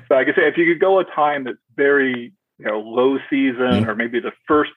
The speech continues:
Speaker 1: tour in the morning
Speaker 2: Yeah.
Speaker 1: would probably be
Speaker 2: Yeah.
Speaker 1: fine. When I went, I just, it was like a cattle call. I ju-, I just didn't
Speaker 2: Yeah.
Speaker 1: enjoy it. Um, and I, I had a bad experience in Jamaica, but that was more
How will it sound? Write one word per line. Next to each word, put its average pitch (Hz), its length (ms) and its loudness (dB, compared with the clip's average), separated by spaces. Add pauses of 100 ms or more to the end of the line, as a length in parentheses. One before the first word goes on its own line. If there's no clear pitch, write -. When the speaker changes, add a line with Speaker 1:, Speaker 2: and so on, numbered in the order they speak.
Speaker 1:
tour 139 200 0
in 131 80 -2
the 123 60 -4
morning 127 360 -4
Speaker 2:
Yeah. 117 60 -4
Speaker 1:
would 120 180 -8
probably 117 540 -6 (180)
be - 80 -2
Speaker 2:
Yeah. 85 100 2
Speaker 1:
fine. 107 280 -2
When 117 220 -2
I 135 180 4
went, 139 340 0 (680)
I 127 120 4
just, 123 180 -2 (100)
it 131 60 4
was 123 120 -4
like 120 120 -2
a - 80 0
cattle 107 320 0
call. 101 400 -4
I 123 100 -6
ju-, 131 160 -2
I 120 140 0
just 120 240 -4 (300)
didn't 131 260 0
Speaker 2:
Yeah. 80 200 0
Speaker 1:
enjoy - 120 -2
it. - 960 -12
Um, 110 420 0 (640)
and 135 140 0
I, 143 240 4
I 135 120 2
had 143 240 2
a 165 80 4
bad 135 320 -2
experience 147 680 -4 (140)
in 123 200 -10
Jamaica, 123 540 -4 (920)
but 135 180 -2
that 139 220 2
was 139 220 0
more 123 760 2